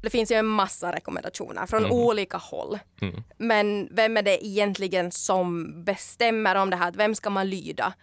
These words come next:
Speaker 2: Mm.
Speaker 1: Vi-, vilken roll har vem? V-, vem ska man lyssna på? <laughs>
Speaker 2: Ja, vem ska man lyssna på?
Speaker 1: Ja, hur, hur, hur har det varit, Axel, att reda ut det här? <laughs>
Speaker 2: Ja,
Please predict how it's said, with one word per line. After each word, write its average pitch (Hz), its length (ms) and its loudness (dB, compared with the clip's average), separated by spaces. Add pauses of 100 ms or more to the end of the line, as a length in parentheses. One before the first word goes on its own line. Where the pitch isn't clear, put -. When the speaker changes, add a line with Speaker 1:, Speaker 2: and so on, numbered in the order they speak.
(120)
Speaker 2:
Mm. 147 160 2
Speaker 1:
Vi-, 190 120 2
vilken 202 260 0
roll 202 220 2
har 190 140 2
vem? 196 380 -10
V-, 196 420 -16
vem 285 200 2
ska - 180 0
man 254 260 4
lyssna 247 440 2
på? 294 400 4 (160)
<laughs> - 140 4
Speaker 2:
Ja, 131 360 10
vem 185 200 6
ska 165 180 6
man 147 180 6
lyssna 101 320 2
på? 262 60 0
Speaker 1:
Ja, 220 360 4 (120)
hur, 254 240 2
hur, 254 220 -2
hur 269 160 2
har 294 140 4
det 226 80 2
varit, 196 280 4
Axel, 170 280 2
att 190 100 2
reda 175 240 2
ut 160 180 -4
det 165 60 -8
här? 170 180 0 (640)
<laughs> 135 100 4
Speaker 2:
Ja, 131 300 10